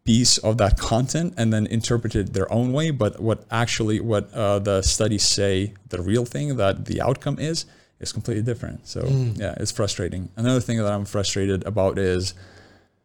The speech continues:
Speaker 1: doctors, um, conventional medicine doctors and general, uh, like,
Speaker 2: Mm.
Speaker 1: G Ps. Uh, they do not have any training in nutrition, and they,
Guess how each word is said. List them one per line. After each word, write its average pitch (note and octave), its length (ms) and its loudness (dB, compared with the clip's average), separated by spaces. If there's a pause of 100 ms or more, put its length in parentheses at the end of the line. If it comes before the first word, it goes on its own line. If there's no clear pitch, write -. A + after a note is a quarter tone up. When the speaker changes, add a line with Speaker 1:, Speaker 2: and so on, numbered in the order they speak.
(200)
Speaker 1:
doctors, - 480 -2 (340)
um, G2 400 0 (920)
conventional G#2+ 420 0
medicine F#2+ 560 0
doctors A2 460 0
and F2+ 240 -2
general, G2 560 2 (180)
uh, G2+ 100 0
like, G2 180 4
Speaker 2:
Mm. A2 40 2
Speaker 1:
G G#2 380 2
Ps. - 120 -4 (720)
Uh, G2+ 260 4 (100)
they B2+ 480 4 (540)
do A#2+ 120 2
not A2 260 4
have G#2 240 0
any G#2 180 2
training A2 580 -2 (100)
in G2 300 0
nutrition, A#2 640 -2
and G#2 180 0
they, G2 380 2